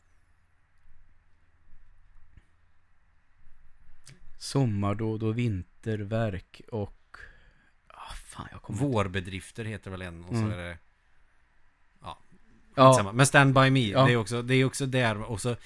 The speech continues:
Speaker 2: Stand By Me, It, Goonies, Stranger Things, och sen så gör man It då.
Speaker 1: Mm.
Speaker 2: Eh, och den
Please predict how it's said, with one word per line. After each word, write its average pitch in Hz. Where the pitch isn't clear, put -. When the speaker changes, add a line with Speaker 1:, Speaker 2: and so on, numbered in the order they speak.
Speaker 2:
Stand 117
By 107
Me, 107
It, 104
Goonies, 104
Stranger 98
Things, 98
och 104
sen 95
så 95
gör 95
man 90
It -
då. 92
Speaker 1:
Mm. 120
Speaker 2:
Eh, 98
och -
den 95